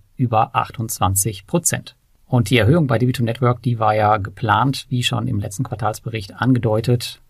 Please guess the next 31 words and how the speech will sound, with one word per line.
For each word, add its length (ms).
denn 260
neben 260
den 180
abfließenden 500
Mitteln 320
von 300
Crowdestor 600
wurden 220
auch 200
weitere 400
eigene 480
Geldmittel 640
investiert. 760
Dieser 140
Trend 300
wird 160
sich 200
zweitausendzweiundzwanzig 1400
fortsetzen. 560
Debitum 240
Network 400
wurde 380
anfangs 420
ja 300
oft 280
wegen 220
der 180
vermeintlich 480
niedrigen 500
Rendite 420
belächelt, 640